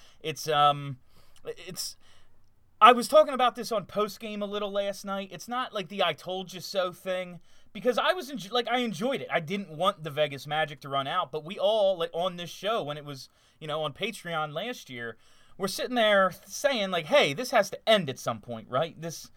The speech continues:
this can't continue to happen." And now it seems as if that, i-, you know, inevitable regression is finally occurring. And I'm not happy about it 'cause it's fun. What they did last year was fun, but, eh, it's pr-, it was predictable, I,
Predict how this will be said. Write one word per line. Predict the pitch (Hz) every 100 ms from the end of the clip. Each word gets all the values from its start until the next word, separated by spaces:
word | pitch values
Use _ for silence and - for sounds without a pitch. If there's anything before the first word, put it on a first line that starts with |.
| - -
this | -
can't | - 247 240 -
continue | 180 147 226 202
to | 170
happen." | 131 202 214 - 120 117 - - - 170
And | 170
now | 175 170
it | 156
seems | - 185 160 143
as | 139
if | 151 -
that, | 143 143 - -
i-, | 160 160
you | 151
know, | 113 113
inevitable | 160 156 156 151 147 139
regression | 127 131 139 147 - 127 113
is | 123 -
finally | - 131 123 117 110
occurring. | 104 196 196 131 117 - - - -
And | 247 254 254 196 - - - - - - - - -
I'm | 339
not | 370 240
happy | 226 320 240
about | 180 139 143 196
it |
'cause | 190 175
it's | 165
fun. | - 185 226 165 151 160 190 175
What | 190 247
they | 240 208
did | 220
last | 202 196 185
year | 196 165
was | 135
fun, | - 254 175 123 123 - - -
but, | 151 143 143 - _ - - -
eh, | 233 214
it's | -
pr-, | - -
it | 196
was | 175
predictable, | - 156 120 165 - 110 101
I, | 101